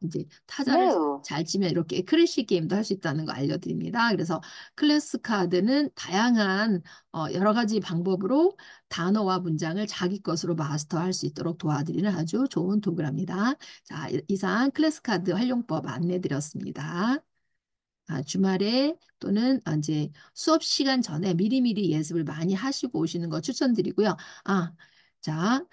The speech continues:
Speaker 1: 그래서, 어, 이 친구들과 약속인데요. "이번 주 공부할 것은 이거예요." 이렇게 해서 해드렸어요. 그다음에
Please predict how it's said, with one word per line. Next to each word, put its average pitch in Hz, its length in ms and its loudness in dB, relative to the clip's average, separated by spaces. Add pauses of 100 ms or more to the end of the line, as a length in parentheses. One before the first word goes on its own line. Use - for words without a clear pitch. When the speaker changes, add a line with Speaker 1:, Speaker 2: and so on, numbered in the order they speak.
Speaker 1:
그래서, 226 480 2 (300)
어, 180 380 4
이 240 160 6
친구들과 285 540 4
약속인데요. 185 600 2
"이번 294 400 2
주 277 160 -4
공부할 190 400 2
것은 196 280 -2
이거예요." 247 680 2
이렇게 170 280 0
해서 - 240 -6 (100)
해드렸어요. - 580 0
그다음에 214 540 4